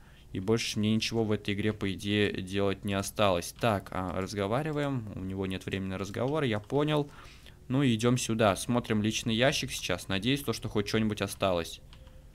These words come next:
Нет, нифига не сохраняется. Всё-таки меня кто-то обманул с этим личным ящиком. И в нём, увы, ничего нет. Так, что у тебя, Пётр Недалёкий? Здорово, пока. Ну, весело. Вот и пообщались, так сказать.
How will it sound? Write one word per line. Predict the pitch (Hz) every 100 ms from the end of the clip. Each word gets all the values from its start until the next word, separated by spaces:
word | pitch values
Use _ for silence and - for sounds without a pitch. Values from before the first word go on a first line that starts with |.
| - - - -
Нет, | 131 151 127 -
нифига | 104 113 113 110
не |
сохраняется. | 101 - 110 104 98 90 -
Всё-таки | 135 131 120
меня | 110 110
кто-то | 110 107
обманул | 101 101 110 123
с | 120
этим | 95 104 98
личным | 104 - 101
ящиком. | 101 131 143 - 98 87 - - - - - - -
И | 104
в |
нём, | 104 120 -
увы, | 101 107
ничего | 104 98 104 107
нет. | 104 87 -
Так, | 92 -
что | - 117
у | 110
тебя, | - 131
Пётр | 160 151 151 135
Недалёкий? | 135 127 123 127 123 117 104
Здорово, | 107 - 101 123 147 143 -
пока. | - 110 90 90 - -
Ну, | 170 165
весело. | 92 107 127 120 117 110 - - - - - -
Вот | 147
и | 139
пообщались, | 123 110 - 107 98 -
так | 95
сказать. | - 98 90 87